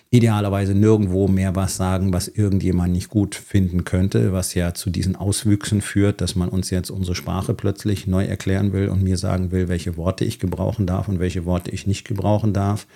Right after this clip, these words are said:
Ähm, es ist ja völlig absurd. Und, äh, ich halte es für, äh, verwerflich, sowas zu fordern, und ich halte es für destruktiv,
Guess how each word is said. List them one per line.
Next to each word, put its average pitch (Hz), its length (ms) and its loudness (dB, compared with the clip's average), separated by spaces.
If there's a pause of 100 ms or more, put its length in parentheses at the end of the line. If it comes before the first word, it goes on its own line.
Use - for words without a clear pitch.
(580)
Ähm, 95 340 2
es - 180 0
ist - 100 -4
ja 101 80 2
völlig 90 400 -2
absurd. - 540 -10 (920)
Und, 92 640 2
äh, 95 180 -2
ich - 160 -2
halte 104 220 2
es - 80 -2
für, 87 580 0 (220)
äh, 92 340 -4 (1300)
verwerflich, 113 1040 2
sowas 101 320 2
zu - 100 0
fordern, 123 560 4
und 107 240 2
ich 104 160 -4
halte 95 300 2
es - 200 -4
für 87 240 0
destruktiv, 95 1000 0